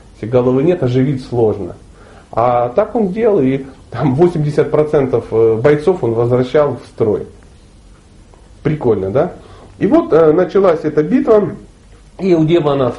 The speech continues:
э, сразу возникли трудности, полубоги все захватили, они даже захватили даже дворец Хиракашипу и в плен взяли его жену. Его взяли жену.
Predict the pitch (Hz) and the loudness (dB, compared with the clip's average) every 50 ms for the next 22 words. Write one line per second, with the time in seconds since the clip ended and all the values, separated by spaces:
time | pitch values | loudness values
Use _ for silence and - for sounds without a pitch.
0 | - - - 110 107 - 139 143 127 120 120 120 127 127 131 135 127 135 147 151 | -8 -8 -6 -6 -2 0 0 0 0 0 0 0 0 0 0 -2 -4 -2 -4 -4
1 | 151 226 254 240 214 185 175 - 135 123 - 135 143 143 139 139 127 120 113 - | -4 -2 -2 0 0 0 0 -2 -6 -6 -4 -4 -4 -2 -2 -2 -2 -2 -4 -6
2 | - 123 113 127 135 135 - 180 180 - 226 226 190 156 160 190 185 151 147 135 | -8 -8 -6 -6 -6 -2 -2 -4 -2 -2 -2 0 2 2 2 2 2 0 0 -2
3 | 127 135 143 - 151 151 151 - 185 165 131 135 131 127 120 113 113 127 135 131 | -2 -4 -4 -2 -2 -2 -2 -2 -4 -2 0 0 -2 -2 -2 -4 -2 -2 0 0
4 | 127 120 - - 117 117 117 113 113 117 - 139 - - 160 180 - 254 254 254 | 0 -2 -4 -2 -2 -2 0 0 -2 -2 -4 -6 -6 -6 -8 -6 -4 -4 -4 -4
5 | - - - - - - 285 262 254 - - 185 202 196 165 131 151 165 160 147 | -4 -8 -18 -20 -10 -2 -2 -2 0 0 0 2 4 4 4 4 2 0 0 0
6 | 139 131 135 135 127 127 135 143 151 160 147 131 104 - - - - - - - | -2 -2 0 0 0 0 2 2 2 4 2 2 0 -4 -6 -12 -20 -20 -20 -20
7 | - - - 127 139 156 147 131 131 147 135 131 127 123 127 135 135 127 107 - | -20 -14 -6 -2 0 0 0 2 2 2 2 2 2 0 0 0 0 0 0 0